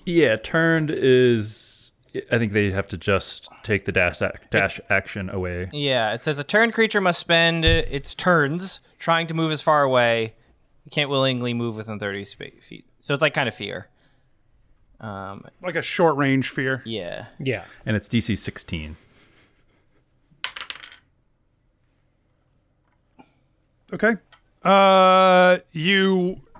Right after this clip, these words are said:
Speaker 3: channel this power from Oleander, trying to free yourself from the grip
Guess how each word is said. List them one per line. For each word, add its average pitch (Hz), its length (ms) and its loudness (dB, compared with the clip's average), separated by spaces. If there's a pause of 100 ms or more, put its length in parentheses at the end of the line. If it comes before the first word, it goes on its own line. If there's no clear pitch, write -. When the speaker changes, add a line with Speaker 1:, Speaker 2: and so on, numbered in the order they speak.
Speaker 3:
channel 190 340 2
this 170 160 0
power 151 500 4
from 160 220 -4
Oleander, 143 640 0
trying 156 600 2
to 156 260 0
free 170 320 2
yourself 160 460 0
from 135 220 -4
the 135 80 0
grip 147 460 2